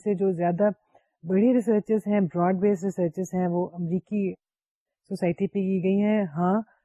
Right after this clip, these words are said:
ہم نے دیکھا ہے کہ ہمارے ہاں بھی اس کی ریلیونس ہے اور ہمارے ہاں بھی اسی طرح کے ٹرینڈز پائے جاتے ہیں۔ اگر ڈیزیز کی انسیڈنس کو دیکھا جائے،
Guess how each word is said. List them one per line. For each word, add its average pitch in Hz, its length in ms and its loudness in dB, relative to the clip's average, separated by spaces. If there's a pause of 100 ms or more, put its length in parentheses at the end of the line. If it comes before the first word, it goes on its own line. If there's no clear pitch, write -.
(140)
ہم 180 80 -6
نے 180 180 0
دیکھا 190 340 -4
ہے 180 140 -2
کہ 185 120 -10
ہمارے 180 400 0
ہاں 175 120 -2
بھی 165 120 -4
اس - 120 -12
کی 160 180 -12
ریلیونس 165 460 -2
ہے 170 100 -2
اور 175 160 -4
ہمارے 165 340 0
ہاں 202 100 2
بھی 190 120 -2
اسی 185 200 -6
طرح 170 260 0
کے 165 140 -6
ٹرینڈز 175 280 -6 (160)
پائے 151 260 0
جاتے 156 320 -4
ہیں۔ 175 120 -6 (1400)
اگر 185 220 0 (680)
ڈیزیز 190 420 0
کی 202 140 -6
انسیڈنس 233 420 -2
کو 277 180 -4
دیکھا 262 320 0
جائے، 277 180 -4